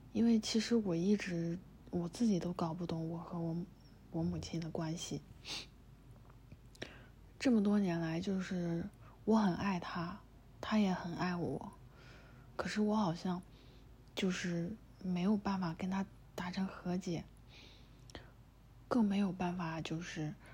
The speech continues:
和现在越来越像她的我自己达成和解。原来就是看了这本书之后，我才知道，原来我只是厌女而已，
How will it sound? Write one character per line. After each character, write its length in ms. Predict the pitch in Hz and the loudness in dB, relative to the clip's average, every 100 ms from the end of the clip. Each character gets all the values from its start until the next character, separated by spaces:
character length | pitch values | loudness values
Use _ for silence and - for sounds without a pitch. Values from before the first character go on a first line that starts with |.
| - - - | -20 -20 -14
和 440 | - - 165 165 | -10 -6 -4 -4
现 220 | 180 175 | -4 -4
在 200 | 180 175 | -2 0
越 200 | 170 214 | 2 2
来 180 | 180 160 | 2 0
越 200 | 180 196 | 0 -2
像 380 | 175 - 185 185 | -4 -4 -4 -6
她 300 | - 202 190 | -8 -6 -4
的 120 | 190 | -2
我 320 | 175 175 170 | -4 -4 -6
自 240 | - - 196 | -6 -4 -4
己 300 | - 208 220 - - - - - - - - - | -4 -12 -16 -18 -20 -20 -20 -20 -20 -20 -16 -6
达 140 | 175 | -4
成 120 | 175 | -4
和 280 | 170 - 165 | -6 -8 -8
解。 180 | 185 - - - - - - - - - - - - - - - - - - - | -8 -10 -14 -20 -20 -20 -20 -20 -20 -20 -20 -20 -20 -20 -18 -20 -20 -20 -16 -6
原 160 | 185 | -2
来 320 | 175 170 175 | 0 0 0
就 200 | 170 180 | -2 -2
是 340 | 185 185 156 156 | -2 0 0 -2
看 240 | - 208 | -2 0
了 60 | 202 | 0
这 120 | 214 | 2
本 160 | 202 170 | 0 0
书 220 | - 190 | -2 -2
之 100 | 196 | -2
后， 200 | 185 196 | -4 -4
我 160 | 185 | -4
才 160 | 180 185 | -6 -8
知 160 | - 190 | -6 -4
道， 120 | 190 - - - - - | -6 -8 -18 -18 -20 -10
原 140 | 196 180 | -4 -2
来 120 | 180 | -2
我 160 | 185 | 0
只 140 | 196 180 | -2 -2
是 160 | 190 | 0
厌 260 | 180 202 190 | 2 2 0
女 140 | 170 | 0
而 240 | 160 160 175 | -2 -2 -2
已， 240 | 185 214 | -2 -4